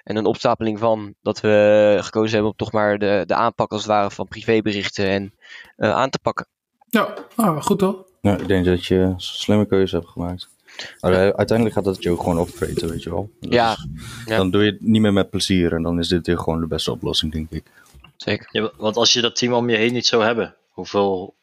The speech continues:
Speaker 4: uren in de week zou je eraan kwijt zijn om, om, zeg maar, dit allemaal in goede banen te re-, te, te regelen?
Speaker 1: Voor mij is het nu als het ware een uit de hand gelopen hobby. Ik doe het gewoon wanneer ik tijd vrij heb. Dan vind ik het leuk om aan te werken. Maar ik, gelukkig,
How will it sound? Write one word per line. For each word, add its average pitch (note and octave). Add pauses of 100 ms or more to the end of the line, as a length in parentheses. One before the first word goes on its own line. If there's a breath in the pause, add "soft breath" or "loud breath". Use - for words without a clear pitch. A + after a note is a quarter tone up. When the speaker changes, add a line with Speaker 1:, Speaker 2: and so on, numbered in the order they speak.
Speaker 4:
uren G2+
in G2
de G2
week G2
zou G2
je F#2+
eraan F#2+
kwijt -
zijn A#2
om, G2
om, G2+
zeg F#2
maar, G2
dit G2
allemaal G2
in F#2+
goede G2+
banen G2
te -
re-, F#2
te, G2
te -
regelen? G2 (380 loud breath)
Speaker 1:
Voor D#3
mij D#3+
is F3+
het C#3
nu D#3
als E3
het C#3
ware C#3+
een C3+
uit C3
de C#3
hand C3
gelopen A#2
hobby. B2
Ik A#2+
doe A#2
het A2+
gewoon A2+
wanneer A2+
ik G#2 (180)
tijd A2
vrij G2+
heb. F#2
Dan -
vind - (100)
ik A2
het G#2+
leuk A2
om A2
aan G#2
te G#2+
werken. B2 (120)
Maar A2
ik, -
gelukkig, -